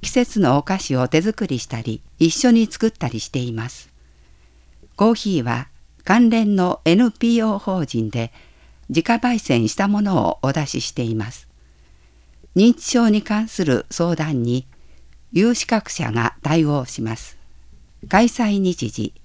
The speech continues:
第二土曜日、午前十時から正午。場所、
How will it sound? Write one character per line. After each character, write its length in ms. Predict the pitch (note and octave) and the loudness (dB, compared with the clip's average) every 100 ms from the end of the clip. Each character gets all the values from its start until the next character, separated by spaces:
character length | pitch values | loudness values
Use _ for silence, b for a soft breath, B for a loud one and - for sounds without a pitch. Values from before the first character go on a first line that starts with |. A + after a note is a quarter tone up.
| - - - - | -20 -20 -6 0
第 220 | G#3 A#3+ | 4 4
二 160 | A3 | 4
土 160 | G#3+ F3+ | 2 0
曜 300 | F#3+ C#3 B2+ | 0 -2 -6
日、 160 | C#3+ - b b b b b b | -6 -8 b b b b b b
午 140 | A3+ A#3+ | 0 4
前 240 | B3 G3+ | 2 2
十 220 | E3+ G#3 | 0 -2
時 120 | F#3 D3 | -2 -4
か 120 | A#2+ | -2
ら 120 | B2+ | -4
正 300 | - E3+ A#2+ | -2 -4 -4
午。 260 | A2 B2+ - _ - - b b b b b | -6 -12 -16 _ -20 -20 b b b b b
場 200 | C#3 D#3+ | -2 -2
所、 260 | - D#3+ | -2 -4